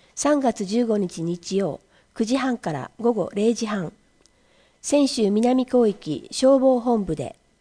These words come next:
定員二十人。申し込み問い合わせ、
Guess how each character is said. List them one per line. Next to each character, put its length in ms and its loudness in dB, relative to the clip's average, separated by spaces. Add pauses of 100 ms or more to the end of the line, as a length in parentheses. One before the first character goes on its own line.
(180)
定 200 4
員 280 2
二 120 2
十 240 2
人。 220 -6 (600)
申 160 4
し 100 -8
込 100 4
み 140 2
問 220 2
い 60 2
合 60 2
わ 60 -4
せ、 300 -6